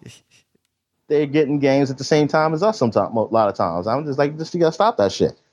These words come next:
Speaker 1: Yeah, exactly. We only
Speaker 2: I
Speaker 1: have
Speaker 2: need
Speaker 1: to
Speaker 2: to
Speaker 1: have,
Speaker 2: be
Speaker 1: like,
Speaker 2: like,
Speaker 1: two
Speaker 2: yeah.
Speaker 1: languages in our games. You guys gotta, like, have twenty, so why do we gotta
Speaker 2: Exactly.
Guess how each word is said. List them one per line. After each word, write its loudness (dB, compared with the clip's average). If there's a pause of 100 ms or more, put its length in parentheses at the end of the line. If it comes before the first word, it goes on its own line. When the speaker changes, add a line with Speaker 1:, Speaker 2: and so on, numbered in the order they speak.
Speaker 1:
Yeah, -8
exactly. -6
We -4
only -2
Speaker 2:
I 2
Speaker 1:
have 0
Speaker 2:
need 2
Speaker 1:
to -2
Speaker 2:
to 0
Speaker 1:
have, 0
Speaker 2:
be 2
Speaker 1:
like, 0
Speaker 2:
like, -20
Speaker 1:
two -2
Speaker 2:
yeah. 0
Speaker 1:
languages -2
in -2
our -4
games. -8
You -8
guys 0
gotta, 0
like, -2
have -4
twenty, 0
so -6 (420)
why -10
do -4
we -8
gotta 0
Speaker 2:
Exactly. 2